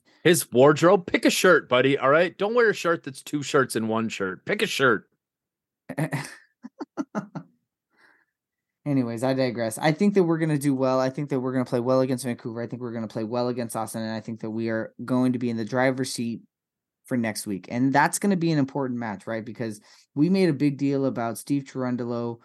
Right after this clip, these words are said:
Speaker 2: getting the win in, in Carson last year. He didn't do it. He had two opportunities. He, eh, one was the U S Open Cup, one was the regular season.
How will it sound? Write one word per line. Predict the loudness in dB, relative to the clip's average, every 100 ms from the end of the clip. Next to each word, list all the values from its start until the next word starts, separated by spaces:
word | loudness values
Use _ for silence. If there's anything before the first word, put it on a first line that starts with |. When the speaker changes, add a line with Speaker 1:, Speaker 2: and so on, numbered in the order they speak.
| _ _ _ 0
Speaker 2:
getting | 2 4 2
the | 2
win | 0 0 0 -2 -6
in, | -4 0 0 -2 -6
in | -2 -2 -2
Carson | -2 -2 -2 -4 -6
last | -6 -6 -8 -8
year. | -6 -6
He | -8 -12
didn't | -4 -2 0 -2 0
do | 0
it. | 0 -2
He | -4 -4
had | -4
two | -2 2 4
opportunities. | 2 0 -6 -4 -4 -4 -6 -6
He, | -8 -8 -6
eh, | -6 -4
one | 0 2 2
was | 2
the | 0
U | -2 -2
S | -2
Open | -6 -8
Cup, | -8 -8 -6
one | -4 -2
was | -2 -4
the | -6
regular | -6 -6 -8
season. | -6 -8 -6 -10